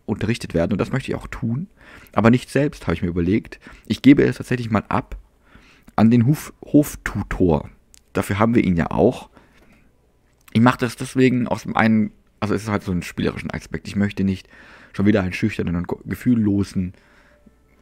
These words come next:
oder eig-, eigentlich finde ich die alle drei jetzt nicht so spannend. Ich möchte, dass was anderes passiert.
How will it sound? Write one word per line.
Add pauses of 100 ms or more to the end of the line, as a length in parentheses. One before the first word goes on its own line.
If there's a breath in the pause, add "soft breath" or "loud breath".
oder
eig-,
eigentlich
finde
ich
die
alle
drei
jetzt
nicht
so
spannend.
Ich
möchte,
dass
was
anderes
passiert.